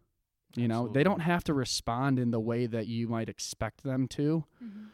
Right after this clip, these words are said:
Speaker 1: You know, they might just give it a, you know, a little like on your iPhone or whatever it is. But, you know, like, if we're consistently bringing the gospel into the conversation all the time, like, people are going to start open up,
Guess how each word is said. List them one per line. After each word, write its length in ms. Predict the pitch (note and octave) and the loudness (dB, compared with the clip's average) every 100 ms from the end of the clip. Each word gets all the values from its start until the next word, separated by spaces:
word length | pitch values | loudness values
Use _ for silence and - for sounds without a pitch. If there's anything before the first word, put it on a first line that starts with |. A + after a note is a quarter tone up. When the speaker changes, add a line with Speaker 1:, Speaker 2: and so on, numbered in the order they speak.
| _ | _
Speaker 1:
You 80 | C3+ | 4
know, 160 | C3+ C3 | 4 4
they 140 | C3 | 4
might 240 | B2 C3 A#2+ | 4 4 0
just 220 | B2 A2 | -4 0
give 160 | B2 A#2+ | 2 2
it 60 | |
a, 120 | A2 G#2 | 0 -4
you 100 | A#2+ | -8
know, 160 | A2+ A#2 | -6 -4
a 40 | |
little 300 | A#2+ A#2 G#2+ | -2 0 0
like 300 | G#2+ A#2 B2+ | 0 -2 0
on 180 | A#2 A2+ | 0 0
your 120 | A2 | -2
iPhone 540 | A#2 A#2+ - B2+ C3 A#2 | -2 -2 -2 -2 -2 -2
or 140 | G#2+ | -2
whatever 420 | A2+ C#3 D#3+ D#3 | 0 4 6 8
it 80 | D3 | 8
is. 380 | D#3+ C3 C3+ C3 - - - - - | 8 8 6 2 -12 -20 -20 -20 -2
But, 160 | C#3 C3+ | 2 6
you 100 | D3+ | 6
know, 160 | D3 C#3+ | 8 8
like, 200 | C3+ A#2+ | 6 2
if 200 | B2 C#3 | 2 6
we're 140 | F#3 | 6
consistently 840 | - F3+ - D3 - D#3 D3 D3 | 8 4 4 0 4 4 8 8
bringing 360 | C#3 A#2 C3 C3 | 6 6 6 6
the 60 | A#2 | 6
gospel 440 | G#2+ A#2 - B2+ | 2 0 0 2
into 140 | B2 | 2
the 40 | A2 | 0
conversation 600 | A#2+ A2+ A2 G2+ G#2 C3+ | 0 0 0 -2 2 4
all 160 | B2+ C#3 | 6 6
the 60 | |
time, 340 | - C#3+ D3+ C3+ | 6 4 6 6
like, 180 | A2 | 4
people 380 | - D3 F#3 F3+ | -2 -4 0 0
are 240 | A#2 A#2+ A#2+ | 2 4 4
going 260 | A#2 A2+ | 2 0
to 60 | G#2+ | -2
start 220 | - G#2+ | 0 0
open 260 | G#2+ A2 | 0 0
up, 120 | G#2+ | 0